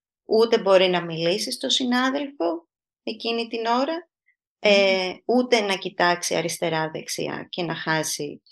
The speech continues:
Speaker 1: την προσοχή.
Speaker 2: Μάλιστα.
Speaker 1: Έπειτα από αυτό, ε, η πτήση κυλάει συνήθως ομαλά.
Speaker 2: Και ποια είναι η πιο τρομακτική πτήση, είπαμε;
Speaker 1: <laughs> Η πιο τρομακτική πτήση για μένα ήτανε Χριστούγεννα, ε, από μη-,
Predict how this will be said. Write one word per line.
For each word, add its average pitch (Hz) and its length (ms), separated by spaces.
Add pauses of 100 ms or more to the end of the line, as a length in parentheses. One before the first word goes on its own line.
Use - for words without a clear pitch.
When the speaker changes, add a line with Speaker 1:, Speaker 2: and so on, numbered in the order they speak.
Speaker 1:
την 170 100
προσοχή. 165 560
Speaker 2:
Μάλιστα. 233 520
Speaker 1:
Έπειτα 330 380
από 226 160
αυτό, 415 480 (400)
ε, - 80 (340)
η 480 140
πτήση 254 400
κυλάει 294 480
συνήθως 277 760
ομαλά. 415 460
Speaker 2:
Και 277 100
ποια 285 180 (200)
είναι - 80 (100)
η 180 160
πιο 185 140
τρομακτική 170 640
πτήση, 151 440
είπαμε; 151 340
Speaker 1:
<laughs> 220 880
Η 214 140
πιο 269 400
τρομακτική 202 800
πτήση 190 500
για 156 200
μένα 151 360 (220)
ήτανε 190 680 (240)
Χριστούγεννα, 175 1000 (120)
ε, 196 480 (200)
από 202 320
μη-, 208 260